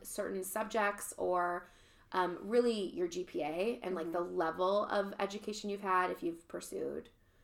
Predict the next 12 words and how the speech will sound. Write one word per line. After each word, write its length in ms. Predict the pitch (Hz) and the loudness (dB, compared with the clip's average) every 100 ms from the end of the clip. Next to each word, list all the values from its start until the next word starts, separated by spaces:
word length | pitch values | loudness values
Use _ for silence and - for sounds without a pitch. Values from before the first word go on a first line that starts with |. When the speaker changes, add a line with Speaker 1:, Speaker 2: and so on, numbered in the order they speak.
| _ _ _ _ _ - | _ _ _ _ _ -6
Speaker 1:
um, 320 | 180 160 - - | -4 -6 -10 -2
a-, 140 | 190 - | -2 0
advanced 360 | 196 180 - - | 0 0 -4 -4
placement 480 | 196 190 196 170 - - - | -2 -2 -2 -2 -2 -4 -6
Speaker 2:
Mm-hmm. 80 | 196 | 0
Speaker 1:
classes 600 | 196 185 180 170 175 - | 2 2 0 0 -2 -2
or 100 | 170 | 0
you've 160 | 170 | 0
taken 280 | - 170 170 | -2 -6 -4
college 260 | 170 151 165 | -2 -2 -2
level 160 | 147 | -4
courses. 560 | 151 160 - 131 139 | -4 -4 -4 -4 -4